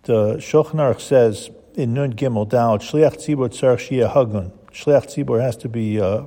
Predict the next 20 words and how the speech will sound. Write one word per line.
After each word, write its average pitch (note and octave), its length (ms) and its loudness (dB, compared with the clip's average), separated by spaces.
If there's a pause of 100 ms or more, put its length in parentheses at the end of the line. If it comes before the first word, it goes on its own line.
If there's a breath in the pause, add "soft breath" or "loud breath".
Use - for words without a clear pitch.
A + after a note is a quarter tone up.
(380)
fit. - 600 -6 (400 soft breath)
This - 160 -4
doesn't A2+ 380 0
mean A2+ 220 -2
only G#2+ 200 -2
his G#2+ 160 -4
voice. G2+ 380 -4
"Ve'izehu A#2+ 560 0
hagun A#2 320 0
sheyeh A2+ 380 -6
reikon B2 320 -2
me'averos," A2+ 640 0
empty C#3+ 320 -2
of A2+ 60 -2
averos. C3 640 2 (680 loud breath)
"V'shelo B2 440 0
yatzol A#2+ 400 0
of G2+ 120 -2
shem G#2+ 340 -4
ra," C#3 280 0